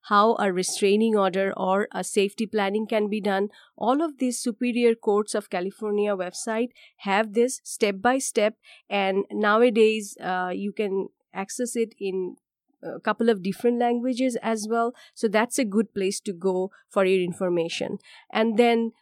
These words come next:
I must mention women's law dot org. That's a nonprofit, uh, organization that has, uh, this, uh, they have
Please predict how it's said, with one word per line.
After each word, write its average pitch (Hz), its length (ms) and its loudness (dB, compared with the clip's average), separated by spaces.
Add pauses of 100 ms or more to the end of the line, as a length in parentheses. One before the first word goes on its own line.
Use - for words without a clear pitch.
(100)
I 214 320 -2
must 233 320 -2
mention 220 500 2
women's 233 460 6
law 208 380 2 (240)
dot 208 280 -2
org. 208 360 0
That's 202 240 -2
a - 20 -2
nonprofit, 202 840 -2 (160)
uh, 190 280 -2
organization 202 840 -2
that 180 180 -2
has, 190 440 -6
uh, 190 240 -8
this, 202 460 -4 (100)
uh, 180 360 -4 (120)
they 220 260 2
have 208 360 -2